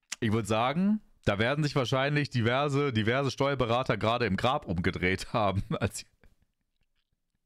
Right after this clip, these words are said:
Jo, wir brau-, wir brauchen Hazel. Pocket Haze. Hazel oder Haze, sie muss zurückkommen. Sie muss once again her magic machen und sagen, „Nein.“ <laughs>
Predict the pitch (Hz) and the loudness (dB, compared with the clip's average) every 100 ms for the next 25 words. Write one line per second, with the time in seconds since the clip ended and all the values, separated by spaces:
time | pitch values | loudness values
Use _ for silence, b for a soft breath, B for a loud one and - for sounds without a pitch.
0 | B B B 254 B - 120 110 104 135 | B B B -12 B -4 -2 0 0 0
1 | 160 131 117 151 170 131 143 127 87 85 | 2 0 0 0 2 2 0 0 0 0
2 | - - - - 151 139 143 160 - - | -4 -4 -2 0 0 0 0 -2 -8 -16
3 | - _ _ _ 98 120 196 202 156 135 | -20 _ _ _ -2 0 2 0 0 2
4 | 110 135 196 - - b b - 107 120 | 2 0 -2 -6 -16 b b -4 -2 0
5 | 170 - - 120 131 - 78 78 82 B | 0 -4 -4 -2 0 0 0 -2 -6 B
6 | B B B - 104 110 160 - 104 131 | B B B -4 -2 0 0 -2 0 0
7 | 175 - 117 123 147 120 127 117 120 127 | 0 0 0 0 0 2 2 2 0 0
8 | 92 85 82 90 143 - 104 92 101 101 | -2 2 0 0 -2 -2 -2 0 0 0
9 | 101 - 123 98 78 73 76 110 | -4 -4 -2 0 0 -2 -2 -2